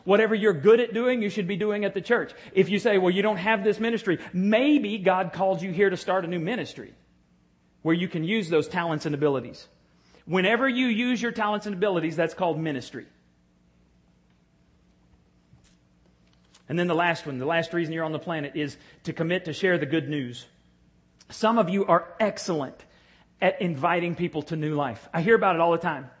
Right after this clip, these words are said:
Folks come in the door and I always ask, "How'd you hear about our church?" And they'll say, "Oh, well, this person invited me," or, "This person's been telling me about it."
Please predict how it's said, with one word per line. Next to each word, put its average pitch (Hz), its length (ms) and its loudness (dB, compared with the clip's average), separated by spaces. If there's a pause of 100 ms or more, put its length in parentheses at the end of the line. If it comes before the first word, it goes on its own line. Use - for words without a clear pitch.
(440)
Folks 196 240 2
come 208 160 -2
in 202 80 0
the 190 60 0
door 190 260 4
and 180 80 2
I 175 60 4
always 196 180 2
ask, 196 240 -2
"How'd 185 160 -2
you 180 80 -6
hear 185 100 0
about 185 200 2
our 170 60 -2
church?" 170 280 -4
And 156 80 -8
they'll 147 80 -4
say, 170 160 0
"Oh, 208 140 4
well, 175 100 0
this 196 160 -2
person 185 300 -4
invited 156 280 -4
me," 151 100 -8
or, 143 80 -2
"This 175 140 -4
person's 175 320 -6
been 160 120 -6
telling 175 200 -4
me 156 60 -6
about 147 200 -2
it." - 60 -18